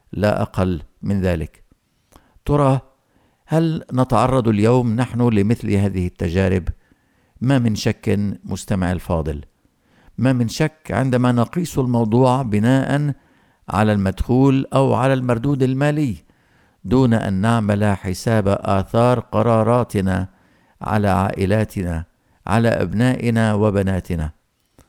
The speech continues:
قرار لوط كان قرارًا أنانيًا، قام به ليس فقط على حساب أبرام، بل على حساب عائلته،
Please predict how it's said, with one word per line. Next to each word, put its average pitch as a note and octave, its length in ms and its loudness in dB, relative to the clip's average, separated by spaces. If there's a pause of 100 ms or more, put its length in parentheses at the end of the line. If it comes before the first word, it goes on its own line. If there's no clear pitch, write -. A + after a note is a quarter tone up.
(460)
قرار D3+ 380 2
لوط D#3+ 420 0 (160)
كان C#3+ 240 2
قرارًا C3+ 800 2 (140)
أنانيًا، A#2 840 0 (800)
قام A2+ 320 2
به G#2+ 600 0
ليس D3 400 -2
فقط C3 580 -2 (480)
على G2 280 0
حساب G2 640 0
أبرام، B2+ 580 0 (480)
بل A#2 320 0
على G2 320 0
حساب G#2 840 -2 (320)
عائلته، G2 840 -2